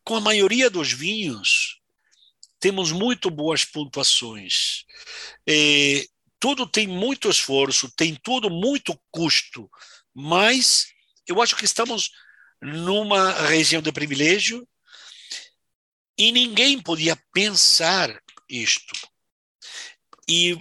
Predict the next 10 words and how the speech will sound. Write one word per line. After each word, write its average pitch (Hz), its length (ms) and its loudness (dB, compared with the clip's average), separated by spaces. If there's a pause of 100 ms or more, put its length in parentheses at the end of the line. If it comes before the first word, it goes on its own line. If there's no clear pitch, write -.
(180)
você, 175 580 0 (340)
é, 165 540 0
você 151 280 -2 (160)
pode, 208 600 2 (640)
é, 135 840 -2 (160)
planificar, 165 1120 0 (960)
"Eu 165 180 2
quero 160 260 -2
chegar 143 380 2
até 139 500 -2